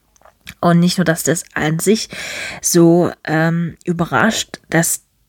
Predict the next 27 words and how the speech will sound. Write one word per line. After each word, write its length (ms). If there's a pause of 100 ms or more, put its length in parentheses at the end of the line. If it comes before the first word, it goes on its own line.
(220)
die, 240
diese 240
Kombination 680
der 100
Stimmen 340
trifft 380
dann 100
noch 180
auf 160
eine 380 (520)
relativ 440
schwere 540
Orchesterbegleitung. 1160 (400)
Also 240
wirklich 240
ein, 260 (680)
ein, 160
ein 220
Titel, 340
den 140
man 180
von 200
Sa 260
überhaupt 500
nie 80
erwartet 400
hätte, 280